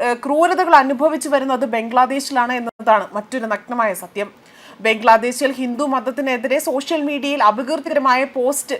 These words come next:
ഇട്ടതിന് നേരത്തെ തന്നെ കുറേയധികം വ്യക്തികളെ അറസ്റ്റ് ചെയ്തിട്ടുണ്ട്. ഹിന്ദുക്കൾക്ക് നേരെ അപകീർത്തികരമായ പോസ്റ്റ് ഇട്ടതിൻ്റെ പേരിൽ, ഏഹ്,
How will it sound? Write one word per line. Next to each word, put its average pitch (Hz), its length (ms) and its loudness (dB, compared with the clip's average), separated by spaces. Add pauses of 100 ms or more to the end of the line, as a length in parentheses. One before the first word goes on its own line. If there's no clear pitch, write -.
(140)
ഇട്ടതിന് 226 420 -2 (380)
നേരത്തെ 285 440 0
തന്നെ 233 260 -2 (580)
കുറേയധികം 294 520 4
വ്യക്തികളെ 240 440 -2
അറസ്റ്റ് 214 300 -4
ചെയ്തിട്ടുണ്ട്. 185 480 -4 (380)
ഹിന്ദുക്കൾക്ക് 381 580 0
നേരെ 302 200 4
അപകീർത്തികരമായ 269 960 0
പോസ്റ്റ് 269 460 -6
ഇട്ടതിൻ്റെ 262 360 -4
പേരിൽ, 247 380 -6
ഏഹ്, 202 360 -2